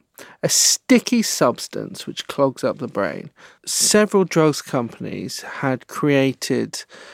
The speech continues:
these monoclonal antibodies which would clear away this plaque. The theory was if you cleared away the plaque, then the decline could be halted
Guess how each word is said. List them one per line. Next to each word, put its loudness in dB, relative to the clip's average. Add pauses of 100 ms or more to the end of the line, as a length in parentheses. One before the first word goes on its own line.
(240)
these -2
monoclonal 2
antibodies -4
which -8
would -6
clear 8
away 6
this -8
plaque. -10 (600)
The -2
theory 6
was 2
if -10
you -6
cleared 2
away 6
the -4
plaque, -8 (320)
then -2
the 0 (440)
decline 0 (340)
could -2
be -2 (420)
halted 0